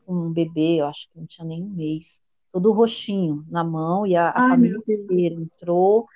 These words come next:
Speaker 1: e aquela agonia, e jogou na mão do, do Rony, essa
Speaker 2: Ai,
Speaker 1: criança.
Speaker 2: meu Deus.
Speaker 1: E a gente também não sabe o que fazer,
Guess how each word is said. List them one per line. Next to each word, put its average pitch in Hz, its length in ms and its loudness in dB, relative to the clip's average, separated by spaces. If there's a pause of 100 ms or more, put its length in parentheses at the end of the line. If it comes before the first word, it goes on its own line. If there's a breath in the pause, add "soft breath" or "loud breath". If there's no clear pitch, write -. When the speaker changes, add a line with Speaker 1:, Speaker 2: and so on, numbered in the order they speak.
(340 soft breath)
Speaker 1:
e 180 60 0
aquela 175 320 2
agonia, 175 760 2
e 190 120 2
jogou 202 680 4
na 180 160 -2
mão 156 240 -2
do, 151 420 -6
do 160 120 -8
Rony, 151 460 0 (320)
essa 165 200 -4 (100)
Speaker 2:
Ai, 349 240 2
Speaker 1:
criança. 381 40 2
Speaker 2:
meu 277 160 6
Deus. 196 280 -4 (1120)
Speaker 1:
E 196 100 4
a 196 40 8
gente 190 300 0
também 175 300 2
não 180 120 0
sabe 277 440 2
o - 40 2
que 247 100 -8
fazer, 214 580 -2